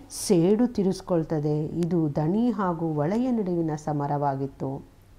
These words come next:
ಮುಸುರೆ ಪಾತ್ರೆಗಳು ನೀರು ಪಾಲಾದುದು ಹೇಗೆ? ಅವುಗಳನ್ನು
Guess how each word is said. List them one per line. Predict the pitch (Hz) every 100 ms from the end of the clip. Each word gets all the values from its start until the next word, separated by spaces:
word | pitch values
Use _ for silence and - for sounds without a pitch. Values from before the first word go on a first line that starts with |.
| - - - - - - - - - 240
ಮುಸುರೆ | 254 - 349 359
ಪಾತ್ರೆಗಳು | 311 269 226 233 226
ನೀರು | 202 190 233
ಪಾಲಾದುದು | 247 214 202 190 170 170 190
ಹೇಗೆ? | 156 151 143 208 -
ಅವುಗಳನ್ನು | 185 208 208 190 185 214 170